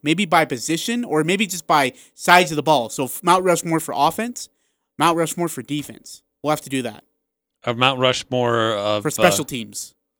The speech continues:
Speaker 2: Special teams. Mount Rushmore for sideline officials. Guys wearing headsets.
Speaker 1: I hate,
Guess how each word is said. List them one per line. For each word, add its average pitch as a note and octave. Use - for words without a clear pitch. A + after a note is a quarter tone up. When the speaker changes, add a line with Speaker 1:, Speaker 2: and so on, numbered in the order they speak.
Speaker 2:
Special -
teams. -
Mount C3+
Rushmore D#3
for A#2
sideline B2+
officials. -
Guys A#2+
wearing A#2+
headsets. -
Speaker 1:
I C3+
hate, -